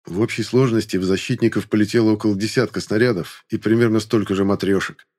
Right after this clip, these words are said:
Проклятый колдун их заметил и успел сбить три или четыре заклинания, но остальные достигли цели. Сначала череда мощных взрывов разрушила парапет и снесла половину воинов со стены,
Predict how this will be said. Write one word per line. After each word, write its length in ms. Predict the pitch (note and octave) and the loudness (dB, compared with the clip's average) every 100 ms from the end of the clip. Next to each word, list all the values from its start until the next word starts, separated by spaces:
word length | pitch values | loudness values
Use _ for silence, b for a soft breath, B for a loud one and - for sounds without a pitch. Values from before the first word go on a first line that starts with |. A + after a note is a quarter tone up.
| _ _ _ _ | _ _ _ _
Проклятый 440 | - F2 F#2 G#2 G#2+ | -8 -6 -2 0 2
колдун 360 | A2+ G#2+ B2 | 2 4 4
их 80 | A2+ | 4
заметил 460 | F#2+ G#2 B2+ G#2+ E2+ | 2 2 0 0 -2
и 140 | A2+ | 2
успел 420 | A2+ A#2 - C3 | 2 2 0 0
сбить 280 | G2 G2 A#2 | 0 -2 -2
три 220 | - A2+ | 2 4
или 100 | A2 | 4
четыре 360 | G#2 G#2 A2+ G#2+ | 2 0 2 2
заклинания, 580 | F#2+ G2+ G#2+ A2+ F#2+ D#2+ _ _ - | 0 -2 0 0 -2 -6 _ _ -4
но 160 | A2+ A#2 | 0 0
остальные 480 | A2 A2+ A2 A2 | 0 2 6 4
достигли 480 | F#2+ G2+ - G#2 F#2 | 4 0 2 0 0
цели. 380 | E2 F2+ D#2+ - _ _ _ _ _ _ | -2 -2 -4 -6 _ _ _ _ _ _
Сначала 520 | - F#2 F2+ G#2+ G#2+ | -8 -6 -2 0 0
череда 380 | G#2+ A2 G#2+ A2+ | 2 2 4 2
мощных 360 | A2+ A2+ - G2 | 2 2 0 -2
взрывов 500 | F#2 A2+ B2 A2 G2 | 2 4 4 4 2
разрушила 540 | G2+ G#2 B2+ - A2 | 0 2 0 2 0
парапет 500 | G#2+ G#2+ G#2+ A#2+ - | 2 0 2 0 0
и 80 | G#2+ | -4
снесла 440 | G2 A2+ G#2 D#3 C3 | -2 -2 0 0 0
половину 440 | G#2+ A2 A2 A2 | 2 4 4 4
воинов 360 | A2 A#2 G#2+ G#2 | 4 4 2 0
со 120 | G#2 | -2
стены, 440 | - A#2 A#2 G#2+ | 0 2 2 0